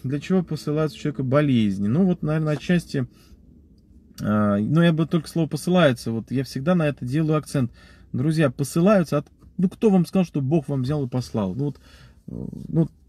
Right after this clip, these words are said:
опять же, примерчик, там, выпивал, выпивал, у него цирроз печени. Это Бог ему послал цирроз печени? Или он сам? То есть, э, болезнь и, и зачастую является следствием грехов самого человека, следствием его неправильного образа жизни, даже, может быть, с точки зрения здоровья,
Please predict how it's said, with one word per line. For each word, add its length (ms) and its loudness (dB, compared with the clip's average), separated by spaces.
опять 260 2
же, 80 -4
примерчик, 580 -2
там, 180 -4
выпивал, 400 2
выпивал, 280 -2
у 40 2
него 140 0
цирроз 260 -2
печени. 480 -4
Это 120 -2
Бог 240 2
ему 120 2
послал 300 0
цирроз 300 0
печени? 500 0
Или 140 4
он 80 2
сам? 260 0
То 40 -18
есть, 120 -6
э, 480 -4
болезнь 760 4
и, 340 -2
и 280 -8
зачастую 480 -2
является 380 2
следствием 640 2
грехов 340 0
самого 300 -2
человека, 580 -6
следствием 380 0
его 220 4
неправильного 500 4
образа 300 0
жизни, 260 -2
даже, 240 -2
может 300 -4
быть, 120 -6
с 40 -20
точки 240 -8
зрения 340 0
здоровья, 480 2